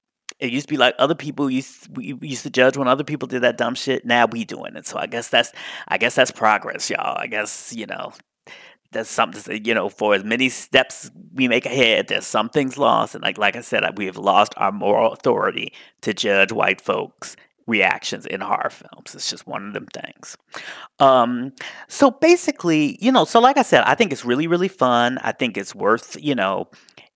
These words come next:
it's worth seeing at night. It's worth getting a babysitter. It's worth seeing with friends. It's a fun movie if you don't take it that seriously. Like I said,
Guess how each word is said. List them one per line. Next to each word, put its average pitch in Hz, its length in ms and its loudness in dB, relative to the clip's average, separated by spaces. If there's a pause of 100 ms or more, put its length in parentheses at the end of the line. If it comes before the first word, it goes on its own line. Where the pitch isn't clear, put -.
(200)
it's 113 240 -2
worth 104 340 0
seeing 135 320 0
at 151 140 2
night. 135 420 2
It's - 140 -14
worth 98 240 -2
getting 123 180 2
a 123 40 -2
babysitter. 107 720 2
It's - 140 -6
worth 101 200 -4
seeing 110 240 -4
with 110 120 -8
friends. 98 440 -8
It's - 120 -10
a 117 60 -2
fun 104 560 0
movie 107 300 -4
if - 180 -12
you 113 100 -8
don't 101 340 -4
take 101 240 -6
it 98 100 -10
that - 200 0
seriously. - 580 -12
Like 98 200 0
I 104 80 0
said, - 360 -2